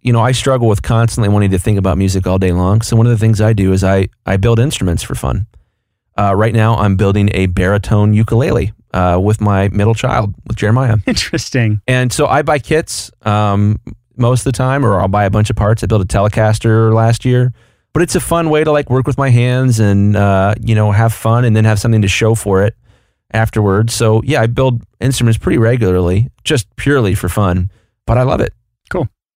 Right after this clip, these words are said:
Speaker 2: If you're getting burnt out because of the studio stuff, maybe consider reinventing your sound or maybe finding some new hobbies. But, uh, another thing maybe worth looking at is what are you putting into your head? And, you know,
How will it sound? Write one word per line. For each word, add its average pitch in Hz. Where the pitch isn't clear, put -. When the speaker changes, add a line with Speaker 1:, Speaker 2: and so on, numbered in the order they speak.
Speaker 2:
If 156
you're 160
getting 190
burnt 165
out 151
because 135
of 117
the 120
studio 170
stuff, 156
maybe 131
consider 123
reinventing 113
your 107
sound 135
or 113
maybe 127
finding 131
some 123
new 117
hobbies. 143
But, 131
uh, 147
another 220
thing 151
maybe 151
worth 135
looking 160
at 131
is 127
what 123
are 185
you 165
putting 151
into 135
your 120
head? 101
And, 139
you 147
know, 139